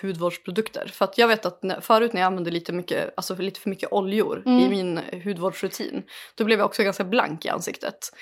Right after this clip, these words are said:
Speaker 1: Så där kan jag verkligen, eh, tipsa om att se över hudvårdsrutinen.
Speaker 2: Ja, men också, eh, passa sig för allt för uttorkande produkter så att man får obalanserad hy. För då kan det vara att man ökar talgproduktionen och då upplevs man
Speaker 1: Ja.
Speaker 2: mycket blankare.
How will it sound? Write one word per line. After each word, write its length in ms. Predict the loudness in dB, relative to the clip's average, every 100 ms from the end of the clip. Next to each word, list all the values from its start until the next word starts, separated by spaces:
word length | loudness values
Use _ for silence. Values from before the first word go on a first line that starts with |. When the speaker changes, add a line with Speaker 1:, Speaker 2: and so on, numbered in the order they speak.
| -20 -18
Speaker 1:
Så 240 | -4 2 2
där 380 | 4 2 2 -2
kan 100 | -2
jag 80 |
verkligen, 460 | 0 -2 0 -2 -2
eh, 260 | -4 -6 -8
tipsa 340 | -12 -10 -4 -2
om 280 | -2 -4
att 220 | -6 -6 -10
se 200 | -6 -4
över 220 | -2 -4
hudvårdsrutinen. 680 | -6 -8 -10 -10 -8 -8 -6
Speaker 2:
Ja, 400 | 0 6 6 6 4
men 220 | 4 6
också, 360 | 2 0 2 6 6 4
eh, 400 | 0 0 0 0 -4 _ -10
passa 260 | -2 -2 0
sig 240 | 2 2
för 220 | 2 -6 0
allt 220 | 2 2
för 100 | 0
uttorkande 640 | -2 -2 2 2 2 0 -4
produkter 400 | -4 -6 -8 -6
så 80 | -4
att 80 |
man 120 | -4 -4
får 140 | -4
obalanserad 600 | -2 -2 -2 0 0 0
hy. 200 | -2 -4
För 180 | -6 0
då 80 | 0
kan 180 | 4 4
det 60 |
vara 180 | 6 4
att 140 | 4 2
man 240 | 0 0
ökar 260 | -4 -4 -6
talgproduktionen 960 | 0 0 0 -2 -4 2 4 4 4
och 140 | 0 -4
då 60 | -2
upplevs 400 | 0 0 0 0
man 100 | 2
Speaker 1:
Ja. 80 | 4
Speaker 2:
mycket 140 | 2
blankare. 460 | 0 -2 -2 -2